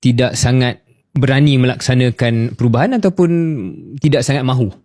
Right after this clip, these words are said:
uh, perubahan yang radikal seperti mana yang mungkin wujud dalam Malaysia dalam sepuluh, dua puluh tahun kebelakangan ini. Uh, dan perlu diakui, uh, ia ada kena mengena dengan, uh, track record P A P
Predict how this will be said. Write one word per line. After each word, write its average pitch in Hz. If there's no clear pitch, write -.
uh, 95
perubahan 110
yang 107
radikal 104
seperti 104
mana 104
yang 101
mungkin 104
wujud 104
dalam 101
Malaysia 101
dalam 98
sepuluh, 104
dua 101
puluh 101
tahun 101
kebelakangan 98
ini. 98
Uh, 98
dan 110
perlu 156
diakui, 139
uh, 120
ia 135
ada 123
kena 127
mengena 123
dengan, 113
uh, 104
track -
record -
P 120
A 113
P -